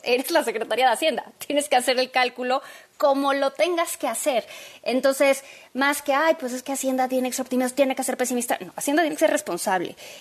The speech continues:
Y en este caso, pues este tres por ciento a mí me parece que es irresponsable, esta sí es opinión, porque,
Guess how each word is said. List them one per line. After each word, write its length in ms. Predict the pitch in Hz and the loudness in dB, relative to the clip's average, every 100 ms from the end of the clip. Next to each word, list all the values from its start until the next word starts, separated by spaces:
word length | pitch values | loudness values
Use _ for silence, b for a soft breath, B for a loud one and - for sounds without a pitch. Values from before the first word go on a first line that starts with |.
| B | B
Y 180 | 233 247 | 2 4
en 120 | 269 | 2
este 220 | 302 349 | 0 2
caso, 300 | 339 311 330 | 2 2 2
pues 180 | 254 226 | -2 -2
este 200 | 254 269 | -2 0
tres 380 | 277 277 285 - | 4 4 4 2
por 180 | 285 | -2
ciento 520 | 294 302 247 233 269 - | 0 0 0 2 2 2
a 160 | - 202 | 0 0
mí 260 | 202 208 202 | 0 -2 -2
me 140 | 220 | 0
parece 420 | 254 254 247 254 | 0 0 0 -2
que 160 | - 185 | 2 2
es 140 | 185 - | 0 -6
irresponsable, 840 | - 233 233 240 247 277 262 208 208 | -4 0 0 0 -2 -2 2 2 2
esta 200 | 208 202 | 0 0
sí 300 | - 214 208 | 0 -2 0
es 140 | 208 | 0
opinión, 460 | 247 277 311 226 277 B B B | 0 2 2 2 0 B B B
porque, 480 | - 302 302 339 349 | 0 0 2 0 0